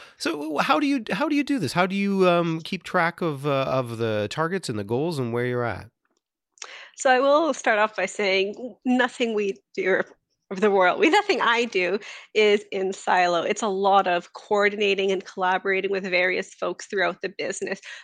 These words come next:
Speaker 2: both from what I'm calling our corporate side, from our project services side, like project controls, uh, accounts payable, our billers, our accountants, all the way to the pure technical side, from our engineers and our architects and our technologists. Everyone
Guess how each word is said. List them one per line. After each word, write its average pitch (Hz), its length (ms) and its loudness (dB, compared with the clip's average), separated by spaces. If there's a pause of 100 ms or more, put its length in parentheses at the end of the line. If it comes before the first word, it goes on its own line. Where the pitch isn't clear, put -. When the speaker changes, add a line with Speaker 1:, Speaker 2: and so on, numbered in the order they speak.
(160)
Speaker 2:
both 220 240 4
from 196 300 -4
what 180 100 0
I'm 175 140 -2
calling 180 360 -2
our 156 120 -2
corporate 220 600 -4
side, 196 460 2 (420)
from 233 140 2
our 202 80 2
project - 420 0
services 196 680 -4
side, 190 380 2
like - 160 -10
project - 400 -4
controls, 185 960 -2 (480)
uh, - 260 -2 (240)
accounts 156 640 -6
payable, 202 500 0
our 175 120 0
billers, 190 420 2
our - 100 -8
accountants, 196 580 -4 (340)
all 214 180 6
the 202 80 0
way 190 100 4
to 196 140 -6
the 196 80 -8
pure 175 320 -2
technical 208 580 -6
side, 196 380 0
from 190 140 -6
our 180 140 2
engineers 185 600 0
and 175 100 -4
our - 180 -4
architects 190 600 -2
and - 80 -12
our - 80 -10
technologists. 202 760 -4 (480)
Everyone 247 400 4